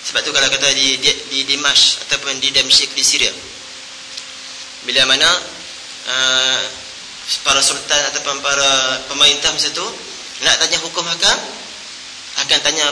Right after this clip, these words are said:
pada semua ulama. <clears throat> Tanya, "Apa hukum sekian, sekian, sekian, sekian, sekian?" Tapi sultan ni dia takkan, dia takkan puas hati selagi mana Imam Nawawi tidak bagi fatwa.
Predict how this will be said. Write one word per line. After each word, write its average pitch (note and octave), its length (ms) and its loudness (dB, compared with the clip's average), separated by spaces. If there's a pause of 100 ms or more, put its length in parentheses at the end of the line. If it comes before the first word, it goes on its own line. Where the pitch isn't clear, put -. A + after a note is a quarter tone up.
pada D3+ 160 2
semua D#3 220 0
ulama. C#3+ 240 -2 (180)
<clears throat> E3 220 4
Tanya, D3 240 4
"Apa F3 160 0
hukum D#3 240 -4
sekian, C3+ 400 2
sekian, C3 240 0
sekian, C3 240 -4
sekian, C3 160 -6
sekian?" A#2+ 240 -2 (1200)
Tapi - 240 0
sultan E3+ 400 0
ni F3+ 160 0
dia C#3+ 80 0
takkan, D3+ 240 2 (640)
dia - 80 -8
takkan D3 320 2
puas D3+ 160 -2
hati G3+ 240 2
selagi D3 320 4
mana D3 240 4
Imam D3 160 2
Nawawi C#3+ 320 0
tidak D#3 240 0
bagi C#3 160 0
fatwa. D#3+ 320 -2